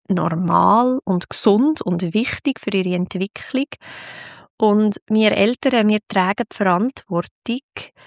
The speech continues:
dass wir so gut bei uns sind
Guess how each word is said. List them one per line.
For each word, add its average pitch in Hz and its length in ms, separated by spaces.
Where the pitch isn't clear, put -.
dass 208 200
wir 202 220
so 254 380
gut 262 240
bei - 140
uns 233 460
sind 247 460